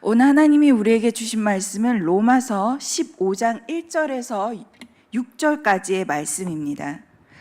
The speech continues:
로마서 십오 장 일 절에서 육 절까지의 말씀을 한 목소리로 봉독하겠습니다. 믿음이 강한 우리는 마땅히 믿음이 약한 자의 약점을 담당하고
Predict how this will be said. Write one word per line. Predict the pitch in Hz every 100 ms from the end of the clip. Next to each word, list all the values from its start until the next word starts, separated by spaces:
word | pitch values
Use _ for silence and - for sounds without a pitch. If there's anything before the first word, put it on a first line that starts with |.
| - _
로마서 | 185 214 233 226 285 226
십오 | 170 - 302 285
장 | 247 220 226 254 -
일 | 302 302
절에서 | 294 269 240 254 240 185
육 | 233 -
절까지의 | 311 311 240 220 226 208
말씀을 | 170 160 - 196 175 180 240
한 | - 214
목소리로 | 196 180 - 208 180 160 170
봉독하겠습니다. | 170 165 160 175 202 185 185 - 156 143 147 139 - _ _ - - - _ _ _ - - -
믿음이 | 190 226 277 269 285
강한 | 269 220 226 220
우리는 | 208 202 214 240 185 165
마땅히 | 170 180 - 233 226 233 208
믿음이 | 160 196 247 226 233 202
약한 | 202 196 294 254
자의 | 240 226 208 190
약점을 | 165 - 196 180 180
담당하고 | 180 175 165 190 185 175 - 147 135